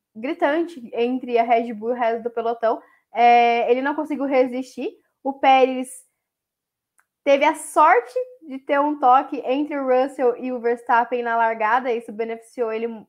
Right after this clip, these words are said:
é, de forma, é, gigantesca, já que o Verstappen não teve carro pa-, para brigar por, por algo a mais, e aí a gente percebe o quanto a Red Bull tem uma disparidade gigante com o resto do grid,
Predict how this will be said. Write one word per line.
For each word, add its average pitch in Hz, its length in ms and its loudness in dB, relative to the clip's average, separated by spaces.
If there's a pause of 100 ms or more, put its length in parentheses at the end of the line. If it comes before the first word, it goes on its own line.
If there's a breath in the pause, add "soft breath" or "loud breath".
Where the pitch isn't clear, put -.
(140)
é, 208 640 -6
de 208 100 -16
forma, 214 400 -4 (400 soft breath)
é, 220 220 0
gigantesca, 269 720 2
já 226 140 2
que 226 80 -8
o - 20 -12
Verstappen 233 460 0
não 240 120 -4
teve 247 280 -2
carro 240 340 -4
pa-, 240 260 -2 (140)
para 294 300 4
brigar 214 600 -2 (880 soft breath)
por, 254 240 -2
por 262 160 0
algo 240 240 4
a 254 80 2
mais, 247 320 -6 (180)
e - 140 -6
aí 254 100 2
a 262 40 0
gente 294 180 -6
percebe 277 380 -6
o - 20 -12
quanto 294 240 -6
a 330 60 -6
Red 294 240 -6
Bull 247 200 -8
tem 269 120 -6
uma 247 160 -4
disparidade 247 640 -4
gigante 247 560 0
com - 100 -14
o 247 40 -10
resto 233 260 -2
do 226 80 -14
grid, 254 280 -10